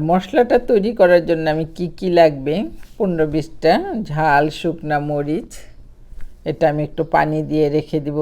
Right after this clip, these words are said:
ভিজিয়ে। বড় দুইটা রসুনের কোয়া নিয়ে নিয়েছি, আর বড় একটা পেঁয়াজ কুচি। এইগুলো কেউ চাইলে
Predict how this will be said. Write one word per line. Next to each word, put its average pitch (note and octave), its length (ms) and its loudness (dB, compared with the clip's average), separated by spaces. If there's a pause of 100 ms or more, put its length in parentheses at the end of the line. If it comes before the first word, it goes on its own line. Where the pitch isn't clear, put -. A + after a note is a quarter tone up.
(140)
ভিজিয়ে। D3+ 440 -2 (840)
বড় F3 260 6 (120)
দুইটা F3+ 400 4
রসুনের E3 580 2 (120)
কোয়া D3+ 240 6
নিয়ে D3 280 -2
নিয়েছি, D3 540 -6 (960)
আর D3 100 2 (120)
বড় D3 160 6 (100)
একটা - 160 0 (120)
পেঁয়াজ D3+ 280 4 (140)
কুচি। B2+ 360 -10 (840)
এইগুলো F3 380 2 (140)
কেউ E3 160 0
চাইলে D#3+ 260 0